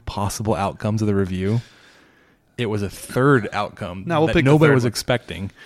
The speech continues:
Speaker 2: Yeah.
Speaker 1: Because it was like, well, they're reviewing this. So it's like, his, his foot's either out of bounds, which means it's an incomplete catch, or his foot's up and it's a touchdown.
Speaker 2: They, they just think
Speaker 1: And they
Speaker 2: outside the
Speaker 1: ca-,
Speaker 2: box.
Speaker 1: <laughs> They did. They, they really came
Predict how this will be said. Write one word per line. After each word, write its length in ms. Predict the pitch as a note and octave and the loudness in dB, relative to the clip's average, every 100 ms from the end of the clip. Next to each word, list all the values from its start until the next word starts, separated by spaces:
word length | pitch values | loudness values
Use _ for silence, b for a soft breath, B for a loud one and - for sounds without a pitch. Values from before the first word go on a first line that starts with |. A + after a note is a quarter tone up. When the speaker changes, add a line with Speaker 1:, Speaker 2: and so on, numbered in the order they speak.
| - | -6
Speaker 2:
Yeah. 180 | B2+ G#2 | -6 0
Speaker 1:
Because 200 | B2 C3+ | 2 2
it 60 | |
was 140 | C3 B2+ | 2 2
like, 120 | A#2 B B - | 0 B B -4
well, 80 | |
they're 100 | C3+ | 2
reviewing 400 | C3+ A#2 D3+ C#3+ | 2 4 4 4
this. 220 | C#3 G#2+ - - | 2 -2 -6 -6
So 120 | B2 | -4
it's 60 | |
like, 200 | A2+ G2+ _ b b | -4 -6 _ b b
his, 140 | C3 - | -12 -8
his 180 | B2 - | -10 -6
foot's 180 | B2 | -8
either 220 | A2+ G#2 F#2 _ - | -6 -10 -12 _ -12
out 140 | G#2+ C3+ | -6 -2
of 60 | |
bounds, 360 | B2 B2 D#3 D#3 | 0 2 0 0
which 160 | A#2+ | -4
means 180 | B2 A2 | -4 -6
it's 140 | G2+ - | -8 -12
an 60 | |
incomplete 360 | G#2+ G#2+ G#2 F#2 | -12 -12 -10 -8
catch, 360 | C#3 F3+ - - _ _ - | -6 -6 -8 -16 _ _ -10
or 80 | G#2 | -10
his 100 | - | -8
foot's 260 | A2 G2+ - | -10 -10 -10
up 240 | A#2+ C3+ - | -8 -8 -10
and 80 | B2 | -12
it's 100 | G#2+ | -10
a 40 | |
touchdown. 460 | A2 A#2+ - - - - _ _ _ _ | -10 -12 -12 -16 -18 -20 _ _ _ _
Speaker 2:
They, 140 | D#3 D#3 | -8 -8
they 200 | D3 C#3+ | -8 -8
just 220 | E3 - | -8 -8
think 180 | C3+ A#2+ | -8 -4
Speaker 1:
And 180 | A#2 A#2 | -2 0
they 60 | |
Speaker 2:
outside 140 | A#2 A2 | -2 -6
the 60 | |
Speaker 1:
ca-, 60 | A2 | -6
Speaker 2:
box. 440 | A2+ G#2+ - - - | -6 -6 -10 -18 -12
Speaker 1:
<laughs> 60 | - | -2
They 120 | A#2+ | -2
did. 280 | A2+ F#2 G2 | 0 -6 -6
They, 140 | A2+ | -6
they 180 | G#2+ G#2+ | -4 -6
really 220 | G#2 G#2 | -4 -6
came 300 | - A2 G#2 | -6 -8 -8